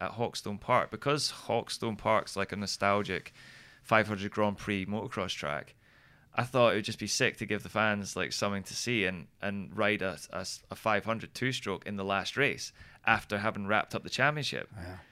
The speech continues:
Speaker 1: So Cass prepared me this bike. It wasn't, it wasn't, it wasn't a Platzi bike, you know, but anyway, I got off to, the, the first time I rode this bike was on the sighting lap. I had one lap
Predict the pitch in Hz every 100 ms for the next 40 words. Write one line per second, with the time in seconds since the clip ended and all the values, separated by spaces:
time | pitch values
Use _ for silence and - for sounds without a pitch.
0 | - - - 117 - 147 151 - 117 131
1 | 135 110 98 - 117 101 92 113 139 120
2 | - - 117 135 123 101 _ - 113 139
3 | 127 101 - 117 - - 104 90 - -
4 | - _ _ _ _ _ _ - - 110
5 | 107 101 98 - - - - - - -
6 | - _ _ _ - 123 104 90 - -
7 | 117 139 127 123 127 117 107 - - -
8 | 123 123 - 202 - 170 139 135 135 131
9 | - 98 85 - 104 104 101 101 92 -
10 | 123 98 76 - - - _ _ _ _
11 | _ - - 113 127 127 127 113 90 -